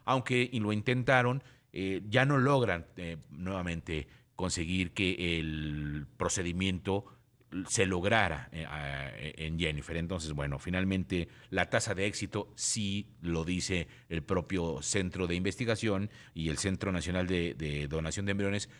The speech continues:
pues es de ahí del treinta y seis, cuarenta por ciento. Entonces, no todos pueden serlo, pero sí todos pueden de alguna manera aspirar a, eh,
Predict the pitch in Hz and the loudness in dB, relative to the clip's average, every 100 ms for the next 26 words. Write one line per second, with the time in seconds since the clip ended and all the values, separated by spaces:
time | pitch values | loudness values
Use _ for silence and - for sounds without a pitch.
0 | - - 110 123 120 120 117 95 101 92 | -14 -6 0 2 4 4 2 -2 -4 -4
1 | 90 87 - 104 - 90 82 95 98 - | -4 -4 -2 -4 -2 -2 -2 -2 -4 -4
2 | 104 - 131 82 76 78 76 73 95 123 | -6 -2 -4 -4 -6 -8 -10 -4 -2 -2
3 | - 135 120 - 95 85 - 85 76 87 | 0 0 0 -4 -6 -4 -4 -4 -4 -8
4 | - - - - - 110 107 160 139 151 | -12 -20 -20 -4 2 2 2 0 2 2
5 | 135 - 147 135 131 117 107 117 110 104 | 2 0 2 2 2 2 2 0 0 2
6 | 110 - 95 90 - 95 92 101 120 - | 0 0 -2 -4 -4 0 2 2 -2 -14
7 | _ _ - 104 107 123 - _ _ _ | _ _ -2 2 2 0 -8 _ _ _
8 | - 90 82 82 | -8 -2 -2 -2